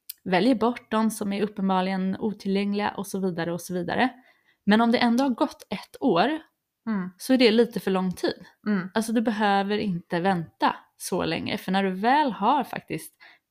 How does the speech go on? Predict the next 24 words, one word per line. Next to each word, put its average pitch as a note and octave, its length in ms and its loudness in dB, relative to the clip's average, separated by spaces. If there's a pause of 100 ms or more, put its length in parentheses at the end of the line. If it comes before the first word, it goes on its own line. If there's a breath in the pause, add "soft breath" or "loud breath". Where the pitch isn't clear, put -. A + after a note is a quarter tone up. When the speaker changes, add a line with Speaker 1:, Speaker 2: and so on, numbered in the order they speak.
(140)
Speaker 1:
kommit G#3 680 0 (240)
fram E3+ 380 0
till E3+ 220 -8
slutspurten, F#3+ 840 -4
då G#3 80 2
går F3 380 0
det E3 60 0
väldigt D#3+ 440 -4
snabbt. - 380 -4 (200)
Speaker 2:
Mm. F#3 300 -2 (180)
Speaker 1:
Så - 140 -4
vi G3+ 120 8
vill A3+ 160 4
ju A#3 60 6
verkligen G3+ 480 2
säga - 320 0
att - 200 -2
så - 100 -2
här, - 220 -2 (120)
it's D#4+ 240 4
enough. F#3 300 2 (240)
Speaker 2:
Ja. A3+ 220 0
Speaker 1:
Ett D#4 300 2
år, B3+ 300 8